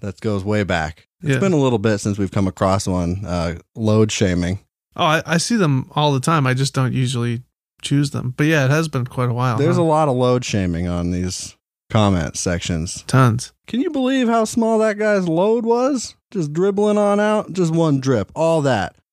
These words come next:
Speaker 1: I had to watch this whole video.
Speaker 2: I watched this whole thing just to see that guy come. And
Speaker 1: Ju-
Speaker 2: he did, he let me down.
Speaker 1: <laughs> And
Speaker 2: He
Speaker 1: it
Speaker 2: let
Speaker 1: was,
Speaker 2: me down.
Speaker 1: it was not, s-, it was insufficient,
Speaker 2: Yeah.
Speaker 1: uh, in volume.
Speaker 2: Just a little tiddlywink.
Speaker 1: Tiddlywink, nothing more.
Speaker 2: Yeah.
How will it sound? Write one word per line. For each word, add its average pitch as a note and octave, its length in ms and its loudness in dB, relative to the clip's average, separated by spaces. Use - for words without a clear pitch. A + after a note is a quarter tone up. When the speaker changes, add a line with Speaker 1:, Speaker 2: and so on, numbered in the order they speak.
Speaker 1:
I D#3+ 140 2
had D#3+ 80 0
to D3+ 80 0
watch B2+ 260 2
this G#2 160 -4
whole D#3+ 240 0
video. A#2+ 640 0
Speaker 2:
I - 80 -6
watched F#3+ 200 2
this B2+ 100 -4
whole G3 220 0
thing D#3 260 2
just D3+ 280 2
to - 40 -4
see D#3 180 0
that C3+ 240 2
guy A#2+ 220 0
come. A#2 400 -2
And D#3+ 240 0
Speaker 1:
Ju- - 80 -8
Speaker 2:
he A3 220 0
did, C4 260 0
he C#4+ 80 2
let D4 220 0
me F4 140 0
down. F4 640 0
Speaker 1:
<laughs> D3+ 60 -6
And G#3+ 160 2
Speaker 2:
He - 100 4
Speaker 1:
it D#4+ 40 2
Speaker 2:
let - 120 2
Speaker 1:
was, C#4 100 -2
Speaker 2:
me D#4+ 160 2
down. A3 680 0
Speaker 1:
it C4+ 120 -2
was A3+ 180 2
not, G3+ 460 2
s-, - 320 -10
it F#3 340 -2
was F3+ 180 4
insufficient, C#3+ 880 2
Speaker 2:
Yeah. B2 420 0
Speaker 1:
uh, F2 40 -4
in G2+ 260 0
volume. F2+ 600 0
Speaker 2:
Just - 220 0
a A3+ 40 4
little F3+ 240 2
tiddlywink. C3 840 0
Speaker 1:
Tiddlywink, C#3+ 720 0
nothing D3+ 320 0
more. E3 460 -2
Speaker 2:
Yeah. B3 360 -4